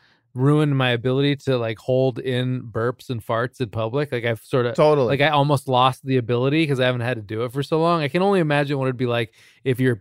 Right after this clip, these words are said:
Speaker 1: trying to pretend to be crazy for an
Speaker 2: Right.
Speaker 1: extended period of time.
Speaker 2: Yeah. Wh-, if you're, once you're comfortable, like,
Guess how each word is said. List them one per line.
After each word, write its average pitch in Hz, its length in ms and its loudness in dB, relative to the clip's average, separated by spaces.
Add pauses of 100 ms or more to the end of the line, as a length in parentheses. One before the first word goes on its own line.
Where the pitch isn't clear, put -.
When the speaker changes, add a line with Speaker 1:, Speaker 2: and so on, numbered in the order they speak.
Speaker 1:
trying 127 400 -2
to 123 120 -4
pretend 127 500 -2
to 127 80 -6
be 120 120 -4
crazy 113 680 -4 (340)
for 165 180 0
an 143 60 2
Speaker 2:
Right. 135 80 0
Speaker 1:
extended 160 400 4
period 123 320 2
of 110 80 -6
time. 107 420 -6 (300)
Speaker 2:
Yeah. 131 360 2
Wh-, 165 160 0
if 170 160 0
you're, 240 220 2
once 202 280 0
you're 175 120 4
comfortable, 175 880 0
like, 123 440 0